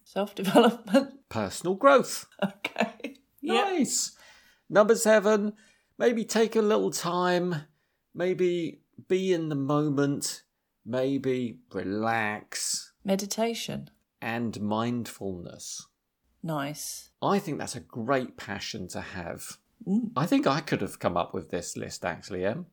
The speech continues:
Speaker 1: Good.
Speaker 2: Yeah, it's a lot of these things are things that I've definitely reflected on. Number eight, drawing, painting, making new worksheets for your students. They're all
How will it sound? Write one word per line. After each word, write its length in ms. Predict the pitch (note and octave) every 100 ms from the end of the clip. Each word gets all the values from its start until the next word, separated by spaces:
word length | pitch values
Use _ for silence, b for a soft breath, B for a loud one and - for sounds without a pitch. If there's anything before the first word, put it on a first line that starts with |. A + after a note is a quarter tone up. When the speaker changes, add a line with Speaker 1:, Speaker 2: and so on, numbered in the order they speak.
| _ _ _ _ -
Speaker 1:
Good. 420 | E4 E4 - - _ _
Speaker 2:
Yeah, 280 | - D#3 D4+
it's 220 | C#4+ - -
a 40 |
lot 160 | F#3+ A3+
of 60 |
these 220 | D3 A#2+ -
things 380 | G#2 F#2+ F2+
are 160 | F#2+ F#2 -
things 260 | - G#2 F#2
that 100 | G2+
I've 200 | G2+ -
definitely 340 | F#2 - G2+
reflected 600 | F2 F2+ - F#2 - -
on. 180 | - - - _ _ _ _
Number 300 | E3 F3 G3+
eight, 360 | E3+ A#2+ - - _ _ _ _ _
drawing, 720 | - C#3 D3+ D3+ D3+ D3+ D3 D3 _ _ _
painting, 880 | - C#3+ D#3+ D3+ D3+ C#3 C#3+ C#3 C#3 - _ _ _ -
making 540 | C3 C#3+ - D3 C3+
new 180 | C3+ D3
worksheets 680 | A#2+ C#3+ C#3 - C#3 - -
for 100 | C#3
your 220 | B2+ G#2
students. 720 | - - C3+ C#3 C#3 - - _ -
They're 240 | A#2 A2+
all 580 | - C3+ C3+ C3+ C3+